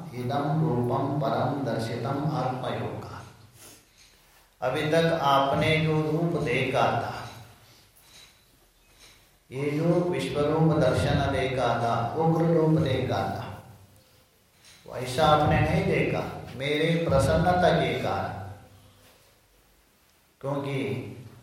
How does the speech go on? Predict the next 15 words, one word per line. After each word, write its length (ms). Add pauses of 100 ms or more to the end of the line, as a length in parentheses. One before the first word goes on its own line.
(180)
आप 340
मेरा 320
शिष्य 480
भी 240
है, 320
भक्त 360
भी 200
है, 280
मित्र 340
भी 140
है, 340 (1200)
इसलिए 500
प्रसन्नता 720
के 300
कारण 680